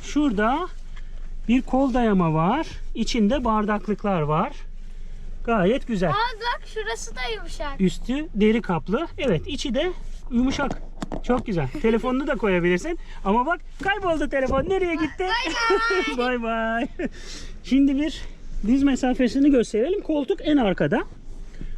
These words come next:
Speaker 1: Diz mesafesi harika Selim. Bakar mısın ya? Bir karış.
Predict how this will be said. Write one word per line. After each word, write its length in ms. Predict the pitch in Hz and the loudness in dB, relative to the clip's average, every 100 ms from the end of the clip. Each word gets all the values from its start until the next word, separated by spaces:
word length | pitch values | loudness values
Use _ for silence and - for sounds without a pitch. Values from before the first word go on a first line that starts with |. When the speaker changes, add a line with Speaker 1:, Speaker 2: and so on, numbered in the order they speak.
| - | 0
Speaker 1:
Diz 160 | 185 226 | 2 4
mesafesi 580 | 233 233 226 247 226 202 | 2 2 2 0 0 0
harika 480 | 214 208 202 202 | 2 2 2 0
Selim. 280 | - 156 135 - | 0 0 0 -2
Bakar 320 | 147 160 202 233 | 0 2 4 6
mısın 320 | 311 - 240 | 6 4 2
ya? 300 | 180 170 226 | 2 2 0
Bir 280 | 175 214 254 | 2 2 2
karış. 500 | 196 143 117 - | 2 0 -2 -8